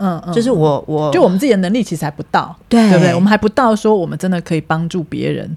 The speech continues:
Speaker 2: 是。
Speaker 1: 我们其实有时候是要先顾好自己的状态，
Speaker 2: 没错，
Speaker 1: 对不对？
Speaker 2: 没错。对，
Speaker 1: 嗯。
Speaker 2: 我当时就，其实在婚姻，在家庭里面，因为我也是一个妈妈，
Speaker 1: 嗯。
Speaker 2: 嗯，也是一个太太嘛，
Speaker 1: 嗯。
Speaker 2: 然后我也有自己的事业，所以，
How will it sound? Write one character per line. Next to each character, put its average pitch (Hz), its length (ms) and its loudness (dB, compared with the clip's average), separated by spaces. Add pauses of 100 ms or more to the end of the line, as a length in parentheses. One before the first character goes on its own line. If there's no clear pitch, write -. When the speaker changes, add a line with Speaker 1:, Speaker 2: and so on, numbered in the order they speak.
(120)
Speaker 2:
是。 - 320 -6
Speaker 1:
我 180 120 0
们 160 240 -4 (100)
其 185 120 -4
实 180 120 0
有 151 120 0
时 175 80 -2
候 170 180 2
是 151 360 -6
要 165 160 0
先 151 340 -4
顾 185 140 2
好 143 120 -4
自 156 140 -8
己 147 180 -10 (140)
的 127 100 -8
状 147 280 -6
态， 160 300 -8
Speaker 2:
没 180 120 -4
错， 160 100 -2
Speaker 1:
对 - 20 -4
不 233 100 -2
对？ 202 80 0
Speaker 2:
没 175 180 -4
错。 175 380 -6
对， 185 160 2
Speaker 1:
嗯。 175 100 2
Speaker 2:
我 160 80 0
当 208 220 0
时 190 160 -4
就， 196 220 0 (320)
其 - 140 -2
实 214 320 2
在 196 500 2
婚 185 240 0
姻， 180 200 -2
在 180 160 -2
家 165 240 -2
庭 165 200 -8
里 135 80 -8
面， 147 140 -6
因 170 100 -2
为 185 40 0
我 156 180 0
也 135 60 -2
是 - 160 -6
一 151 40 -4
个 139 280 -4
妈 147 180 -4
妈， 147 240 -4 (280)
Speaker 1:
嗯。 180 340 2
Speaker 2:
嗯， 143 260 -6 (120)
也 147 240 -6
是 147 160 -6
一 - 20 -4
个 143 120 -4
太 135 260 -6
太 - 180 -14
嘛， - 240 -12
Speaker 1:
嗯。 190 80 2
Speaker 2:
然 180 80 2
后 156 260 0 (360)
我 170 160 0
也 180 60 4
有 156 120 2
自 185 140 -4
己 160 80 0
的 127 160 -6
事 - 240 -6
业， 143 260 -2
所 175 160 -2
以， 180 160 0